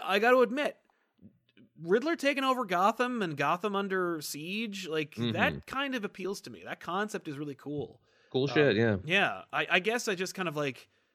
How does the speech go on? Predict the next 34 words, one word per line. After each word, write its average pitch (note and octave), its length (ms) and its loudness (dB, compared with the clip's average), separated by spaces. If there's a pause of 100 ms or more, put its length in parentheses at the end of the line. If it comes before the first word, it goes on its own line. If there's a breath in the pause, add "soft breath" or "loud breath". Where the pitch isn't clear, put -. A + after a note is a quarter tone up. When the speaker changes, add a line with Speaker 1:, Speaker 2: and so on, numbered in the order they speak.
(180)
Speaker 1:
uh, E3 80 -4
the, E3+ 160 -2
but F#3 300 -4 (400)
the D#3 160 -12
over-explanation C3+ 840 0
is G#2+ 100 -16
where A2 160 -10
I, A2 60 -10
it B2 120 -14
was A#2 140 -14
where A#2+ 160 -10
it G2+ 60 -14
loses F#2+ 340 -18
me. C#2 240 -20 (240)
Speaker 2:
Yeah. E2 280 4 (200)
Speaker 1:
Um, A2 220 -6
Speaker 2:
And, A2 100 8
uh, G#2+ 60 8
a-, A2 320 6
as B2+ 140 4
far C3+ 200 6
as, A#2+ 160 2
uh, A2+ 240 6
I G#2 60 4
think A2 220 -2
Tevye A2+ 120 2
Speaker 1:
Gordon? D#3 140 4
Speaker 2:
mentioned, G2+ 300 -2 (240)
yeah, A2+ 180 4
Gordon's A2 420 0
time G#2+ 340 4
as, G2 240 2
uh, G2 120 4
Batman, G#2 440 4